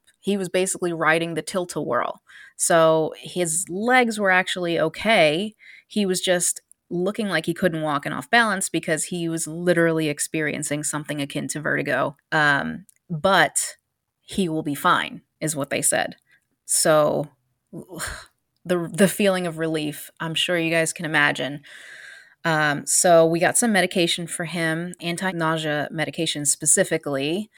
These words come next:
And the most important thing, um, because they said it w-, could take days and up to a week to,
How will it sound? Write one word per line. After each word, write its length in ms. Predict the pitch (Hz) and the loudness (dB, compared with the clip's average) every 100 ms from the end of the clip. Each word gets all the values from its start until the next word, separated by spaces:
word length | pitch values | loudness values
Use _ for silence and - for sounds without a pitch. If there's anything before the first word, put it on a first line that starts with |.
| _ - | _ -2
And 320 | 160 160 160 | 0 0 -2
the 40 | |
most 220 | 180 202 | 0 0
important 480 | 220 208 208 - 190 | 0 -2 -2 -2 -4
thing, 480 | - 156 147 185 190 - | -2 0 0 -4 -8 -4
um, 320 | 165 156 156 | 0 0 -2
because 220 | 165 160 | -4 -4
they 100 | 156 | -2
said 160 | - 160 | 0 -2
it 100 | - | -4
w-, 180 | 165 - | -12 -8
could 160 | 170 - | -8 -4
take 260 | 165 147 | -4 -2
days 520 | 156 151 156 165 160 - | -2 0 2 2 0 -2
and 180 | 127 | -6
up 140 | 160 - | -6 -6
to 160 | - 165 | -4 -2
a 80 | |
week 520 | 147 156 160 170 - _ | -2 -2 0 -2 -6 _
to, 220 | - 151 | -8 -8